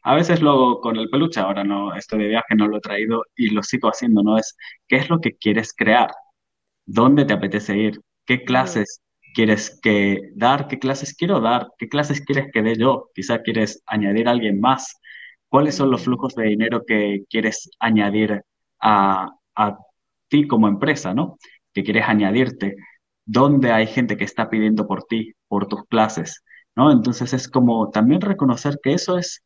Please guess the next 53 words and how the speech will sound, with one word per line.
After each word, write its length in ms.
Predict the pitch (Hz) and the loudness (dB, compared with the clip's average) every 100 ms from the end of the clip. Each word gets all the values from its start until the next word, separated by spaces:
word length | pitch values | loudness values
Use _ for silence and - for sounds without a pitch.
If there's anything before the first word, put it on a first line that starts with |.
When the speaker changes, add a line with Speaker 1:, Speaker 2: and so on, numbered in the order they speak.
| _ _ | _ _
Speaker 1:
una 160 | - 269 | 4 4
entidad. 360 | 160 110 220 - | 2 -2 -4 -4
Incluso 460 | - - 170 165 | -6 -2 -2 -2
cada 300 | 160 175 143 | 0 0 0
clase 420 | - 160 151 98 - | -2 -4 -4 -8 -10
en 100 | 104 | -12
sí 160 | - 104 | -10 -4
misma 380 | 113 107 101 95 | -4 -4 -8 -8
para 180 | 95 95 | -6 -6
mí 140 | 107 | -4
es 120 | 104 | -4
una 160 | 113 104 | -2 -4
entidad 340 | 98 98 101 - _ _ _ _ | -4 -8 -8 -12 _ _ _ _
que 100 | - | -2
tiene 240 | 101 107 107 | 4 6 6
su 200 | 113 104 | 4 4
vida 260 | 110 107 | 6 4
propia, 340 | 104 107 104 98 | 4 2 2 -2
que 120 | 92 | -2
tiene 240 | 104 104 | -2 -2
sus 400 | - 110 101 - - | 0 -4 -4 -10 -6
elecciones. 840 | 113 95 - 110 98 92 - - _ - - _ | -4 -4 -2 -2 0 -4 -12 -20 _ -20 -20 _
Y 80 | 123 | 2
a 40 | |
veces 240 | 185 208 190 | 4 4 4
las 140 | 160 | 4
elecciones 460 | 135 117 165 165 135 | 2 0 0 2 4
no 220 | 135 135 | 2 2
son, 320 | - 131 123 - 107 | 0 -2 -2 -8 _
yo 160 | 123 | -2
digo, 240 | 127 117 98 123 | -2 -2 -6 -10
"Ay, 80 | 95 | -12
no, 200 | 104 110 | -10 -10
eso 180 | - 117 | -10 -10
no 120 | 120 | -10
me 80 | 107 | -10
gusta", 300 | 120 - - _ | -14 -18 -20 _
pero 180 | 98 101 | -6 -6
es, 220 | 101 - - | -8 -14 -10
la 120 | 98 | -4
clase 260 | 117 - | -4 -2
dice, 140 | 104 - - | -4 -4 0
"No, 140 | 175 | 0
sí, 140 | - 202 | 0 -4
sí, 140 | 202 - _ _ _ _ 143 | -4 -10 _ _ _ _ -2
va", 160 | 143 - - - - _ - | 0 -4 -20 -20 -20 _ 0
¿no? 180 | 156 104 | 2 4
Y 60 | |
es 120 | 104 | 2
como, 200 | - 104 | 0 -2
"Bueno, 200 | - 104 - | 0 -2 0
va, 80 | |
<laughs> 1080 | - - - - - - - 165 - - - | -2 -4 -4 -10 -14 -20 -2 -2 -2 -12 -4